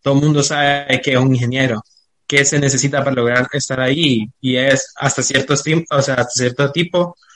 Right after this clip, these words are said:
un símbolo como de estatus. Entonces, cuando yo pienso en, en su momento qué quería estudiar,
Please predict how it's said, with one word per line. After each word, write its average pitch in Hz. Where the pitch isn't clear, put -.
un 139
símbolo 143
como 135
de 117
estatus. 180
Entonces, 143
cuando 151
yo 139
pienso 151
en, 127
en 120
su 127
momento 131
qué 131
quería 135
estudiar, 135